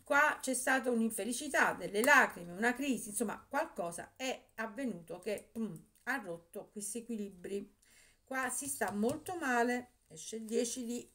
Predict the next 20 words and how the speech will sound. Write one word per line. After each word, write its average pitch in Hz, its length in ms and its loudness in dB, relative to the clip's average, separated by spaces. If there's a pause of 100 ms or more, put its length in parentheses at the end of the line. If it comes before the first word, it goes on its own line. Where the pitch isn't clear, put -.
aria, 214 540 -2
vedete 214 480 0
il 202 80 -6
dieci 226 320 -4
di 226 160 0
aria, 214 500 4
il - 80 -16
dieci 208 280 -4
di 233 100 -2
spade, 170 760 -2 (420)
qui 285 520 -8
qualcosa, 262 1000 -4 (280)
eh, - 400 -12
fa 226 280 0
soffrire, 240 1080 -2
qui 208 200 -10
c'è - 240 -4
proprio 220 280 0
una 190 160 -4
mancanza 226 880 4